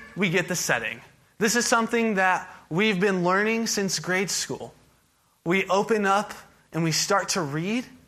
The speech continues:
and we ask ourselves a set of questions. Who, what, when? The first question is easily answered, when?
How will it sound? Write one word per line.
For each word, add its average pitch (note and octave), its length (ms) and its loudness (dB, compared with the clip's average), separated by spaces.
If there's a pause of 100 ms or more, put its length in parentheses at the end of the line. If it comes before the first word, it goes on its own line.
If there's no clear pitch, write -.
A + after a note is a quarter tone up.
(320)
and G3+ 100 2
we G#3+ 120 2
ask A3+ 320 2
ourselves G#3 420 2
a A3 40 -2
set F3+ 220 2
of F#3 80 -2
questions. C#3+ 800 -4 (1080)
Who, A3+ 400 2
what, F#3 500 2 (920)
when? G3+ 600 -2 (2000)
The D#3 80 -2
first C4 380 0
question A3 400 2
is F#3 200 -2
easily F#3 380 -2
answered, D3+ 500 -2
when? D#3+ 320 -2